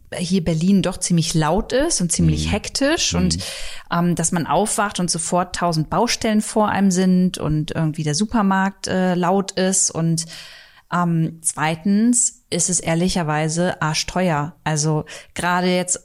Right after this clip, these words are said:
Speaker 1: aus dem Grund, weil ich gar kein Geld verdiene,
Speaker 2: Mhm.
Speaker 1: ähm, ist es so, dass diese Wohnung, das ist einfach generell hier unverhältnismäßig. Und,
Speaker 2: Mhm.
Speaker 1: ähm, wir haben beide gesagt, wir sehen nicht mehr ein, das Geld an einen Vermieter zu bezahlen,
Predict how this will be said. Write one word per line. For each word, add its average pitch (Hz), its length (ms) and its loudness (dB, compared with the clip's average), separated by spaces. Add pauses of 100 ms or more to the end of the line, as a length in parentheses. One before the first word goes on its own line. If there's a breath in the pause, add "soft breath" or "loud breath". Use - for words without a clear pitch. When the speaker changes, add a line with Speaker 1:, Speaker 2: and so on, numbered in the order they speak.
(320)
Speaker 1:
aus 170 220 -2
dem 175 180 2
Grund, 180 340 0
weil 160 120 -2
ich 165 140 -2
gar 165 180 -2
kein 202 200 0
Geld 214 220 0
verdiene, 233 640 2
Speaker 2:
Mhm. 151 340 -4
Speaker 1:
ähm, 175 540 2 (560)
ist - 220 0
es 165 160 0
so, 180 180 2
dass 170 320 -2
diese 160 380 -2
Wohnung, 175 400 4
das 165 180 0
ist - 160 -2
einfach 170 300 -2
generell 175 340 0
hier 180 200 2
unverhältnismäßig. 151 1200 0
Und, 156 300 0
Speaker 2:
Mhm. - 80 -2
Speaker 1:
ähm, 147 520 -2
wir 170 160 0
haben 160 140 2
beide 160 220 0
gesagt, 170 280 -2
wir 165 100 2
sehen 170 260 4
nicht 165 160 2
mehr 160 180 2
ein, 185 540 4 (840 loud breath)
das 170 280 -2
Geld 180 580 0
an 170 140 0
einen 165 160 2
Vermieter 165 580 0
zu - 180 -4
bezahlen, 160 640 0